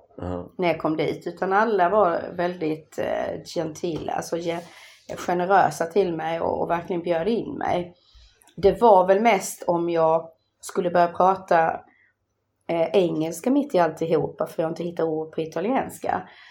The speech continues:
Speaker 2: Då tyckte de att, "Men stick hem till Sverige igen om inte du kan lära dig italienska."
Speaker 1: Ja.
Speaker 2: Så att, eh, jag hade kniven på strupen lite, för att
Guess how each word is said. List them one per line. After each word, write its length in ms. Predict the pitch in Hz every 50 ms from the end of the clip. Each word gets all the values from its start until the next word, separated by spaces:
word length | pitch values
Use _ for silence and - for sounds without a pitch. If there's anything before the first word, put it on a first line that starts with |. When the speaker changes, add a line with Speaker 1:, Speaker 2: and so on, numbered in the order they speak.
| - - - _ -
Speaker 2:
Då 120 | 185 180
tyckte 360 | 180 180 - 196 196 - 180
de 160 | 180 175 170
att, 200 | 170 175 175 175
"Men 380 | - 185 185 180 180 180 175 175
stick 300 | 175 175 - 202 - -
hem 220 | 202 190 190 185
till 160 | 190 - 190 -
Sverige 360 | - 190 170 160 - - 170
igen 200 | 170 180 175 165
om 100 | 170 170
inte 180 | 175 175 175 -
du 80 | -
kan 180 | - - 175 170
lära 260 | 170 165 160 165 170
dig 220 | 165 170 175 175 170
italienska." 760 | 170 175 - 175 220 277 277 - - 180 - - - - - - - -
Speaker 1:
Ja. 260 | - - 180 - - -
Speaker 2:
Så 180 | - - -
att, 240 | 185 180 180 180 -
eh, 500 | 190 185 180 175 165 165 165 - - -
jag 100 | 208 208
hade 360 | 208 208 247 262 262 - - 165
kniven 420 | - - 277 381 392 294 202 170
på 80 | - 180
strupen 460 | - - 196 190 214 208 - 185 170
lite, 360 | 175 170 180 175 - 175 160 - -
för 120 | - 165 165
att 220 | 165 160 160 160